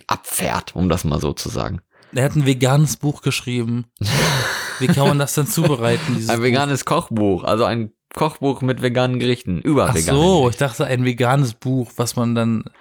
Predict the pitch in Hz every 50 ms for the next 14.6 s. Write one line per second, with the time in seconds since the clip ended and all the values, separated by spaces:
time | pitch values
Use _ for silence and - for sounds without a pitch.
0 | _ 120 120 123 120 123 113 117 117 101 127 139 - - 151 123 113 120 113 104
1 | 110 113 110 110 131 143 143 _ _ _ - 95 92 98 90 - 95 98 - 120
2 | 90 90 - - 78 92 107 113 107 104 - 107 101 95 85 78 76 78 76 -
3 | - - 117 135 147 - - 135 135 147 160 175 175 180 175 156 160 - - -
4 | 147 151 151 143 - 135 131 135 143 135 - - - - 104 113 117 - - -
5 | - 107 - - 110 113 147 147 - 170 151 143 117 123 107 95 90 87 95 117
6 | 131 123 87 113 110 107 104 - 110 104 - 113 104 101 101 98 92 - - 107
7 | 101 95 92 - - 90 87 82 - - - _ _ _ _ _ _ _ - -
8 | 107 101 95 98 92 87 80 82 90 95 - 117 113 120 110 - 107 104 104 101
9 | - - 82 85 - _ - - - 98 113 117 120 - - 107 - 87 82 80
10 | 80 62 - - - 104 98 80 76 - - - 92 90 85 - - - - -
11 | - - 143 120 117 117 113 117 135 143 147 156 165 143 - - 107 - - -
12 | - - - - - - - - - 139 - - - - 233 240 208 - - -
13 | - - - - - 185 - - 117 113 - - - 147 143 - - - 127 110
14 | 120 120 127 127 127 117 117 117 - - -